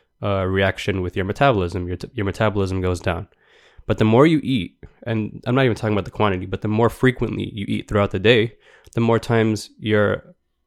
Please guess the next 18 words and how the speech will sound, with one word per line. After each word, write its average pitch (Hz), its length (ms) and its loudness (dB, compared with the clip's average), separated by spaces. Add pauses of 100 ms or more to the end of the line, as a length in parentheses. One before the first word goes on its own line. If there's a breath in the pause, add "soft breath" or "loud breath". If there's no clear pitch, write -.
insulin 113 420 2
will 98 100 2
spike - 320 0
in 110 40 0
your 95 100 0
body, 98 300 0
and 98 140 -4
the 95 60 -2
least, 101 400 -4 (200)
the 110 100 -2
less 113 200 4
times 92 400 -4 (340 soft breath)
you'll 101 180 0
be 98 160 0
able 95 180 -2
to - 160 -4
reset 95 640 -4 (180)
and 92 400 -4